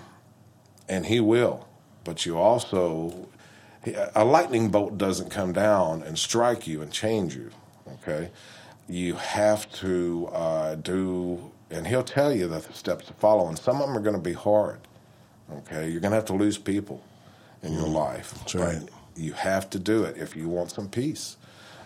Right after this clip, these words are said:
Speaker 1: you know, and put both feet in this walk, and you find you a good church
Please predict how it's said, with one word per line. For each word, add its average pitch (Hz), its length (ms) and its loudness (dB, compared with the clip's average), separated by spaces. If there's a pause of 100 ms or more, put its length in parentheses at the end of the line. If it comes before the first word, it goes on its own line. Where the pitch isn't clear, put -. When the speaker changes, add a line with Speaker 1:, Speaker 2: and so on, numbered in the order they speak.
Speaker 1:
you 92 160 0
know, 87 260 2
and 82 480 -4
put 92 220 -8
both 87 220 0
feet 95 280 -4
in 95 80 -6
this 87 220 -4
walk, 110 440 4
and 80 360 -4 (340)
you 90 120 -4
find 110 400 4
you 110 120 4
a 104 60 4
good 98 240 0
church - 580 0